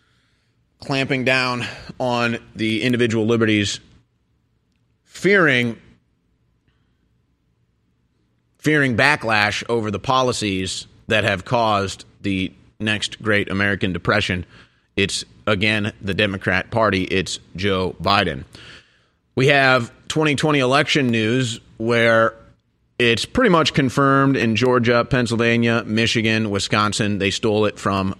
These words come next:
Trump. They stole those states from Trump. Uh, there's new information coming out about that. The auditors are demanding investigations, and they're just, they're just stunned 'cause they're just neutral auditors that come in to look at the election.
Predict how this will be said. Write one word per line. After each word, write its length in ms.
Trump. 340
They 120
stole 240
those 180
states 300
from 120
Trump. 320
Uh, 220
there's 240
new 160
information 520
coming 260
out 160
about 280
that. 280
The 420
auditors 580
are 80
demanding 540
investigations, 800
and 100
they're 140
just, 340
they're 140
just 240
stunned 500
'cause 140
they're 140
just 240
neutral 580
auditors 500
that 140
come 220
in 240
to 60
look 200
at 120
the 120
election. 560